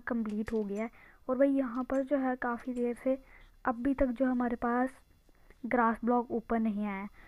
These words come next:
तो चलो यार देखेंगे क्या प्रॉब्लम हो रही है। तो यार यहाँ पर मैं वॉल लगा देता हूँ यहाँ पर साइड साइड में,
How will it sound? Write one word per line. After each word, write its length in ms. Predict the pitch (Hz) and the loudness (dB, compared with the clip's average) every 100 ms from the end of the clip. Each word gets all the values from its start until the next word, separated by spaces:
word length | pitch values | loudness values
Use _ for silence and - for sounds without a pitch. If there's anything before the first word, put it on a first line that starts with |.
| - - | -12 -6
तो 60 | |
चलो 200 | 269 277 | 0 2
यार 200 | 269 269 | 4 2
देखेंगे 440 | 240 240 240 247 254 - | 2 -2 0 0 -2 -4
क्या 160 | 220 208 | -2 -2
प्रॉब्लम 360 | - 220 226 226 | 0 0 2 2
हो 120 | 226 | 0
रही 140 | 220 | 0
है। 100 | 226 233 - - - | -2 -4 -12 -12 0
तो 60 | |
यार 100 | 247 | 2
यहाँ 200 | 247 240 | 2 0
पर 160 | 233 247 | 0 0
मैं 140 | 240 233 | 0 -2
वॉल 260 | 226 220 226 | 0 0 0
लगा 240 | 233 208 | 0 0
देता 240 | 208 - 226 | -2 -4 -2
हूँ 80 | |
यहाँ 160 | 226 220 | -2 -2
पर 100 | 226 | -6
साइड 340 | - 208 220 | -4 -4 -4
साइड 280 | - 202 202 | -4 -6 -4
में, 120 | 214 | -6